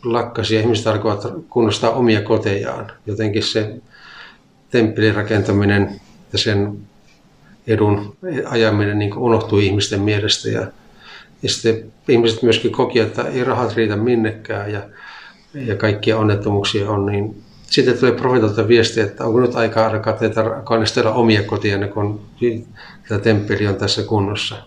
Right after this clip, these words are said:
Eli koittakaa panna asiat oikeaan järjestykseen. Ja kun näin tapahtui ja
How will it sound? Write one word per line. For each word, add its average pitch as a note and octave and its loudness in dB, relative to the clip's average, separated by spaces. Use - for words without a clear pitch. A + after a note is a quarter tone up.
Eli G#2+ 2
koittakaa A#2 2
panna B2 0
asiat A#2 2
oikeaan G#2+ 2
järjestykseen. G#2+ -4
Ja A2 0
kun B2+ 4
näin A#2 2
tapahtui A2 0
ja A2 -2